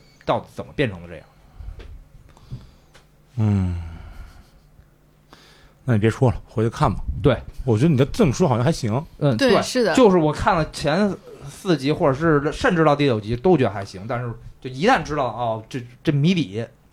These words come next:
Speaker 1: 就前面那个拍的这么有意思，或者，或者是，就是我有时候很愿意啊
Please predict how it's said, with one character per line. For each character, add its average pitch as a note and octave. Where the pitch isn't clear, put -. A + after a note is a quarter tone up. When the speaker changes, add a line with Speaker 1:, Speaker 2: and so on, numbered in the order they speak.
Speaker 1:
就 D3+
前 C#3
面 G#3
那 G3
个 C#3
拍 -
的 F#3+
这 G3+
么 A#2+
有 C#3+
意 F#3+
思， C#3+
或 D#3
者， C3
或 B3+
者 B2
是， B2
就 E3+
是 C3+
我 B2+
有 C3+
时 C#3
候 E3
很 E2+
愿 D#3+
意 F2+
啊 C2+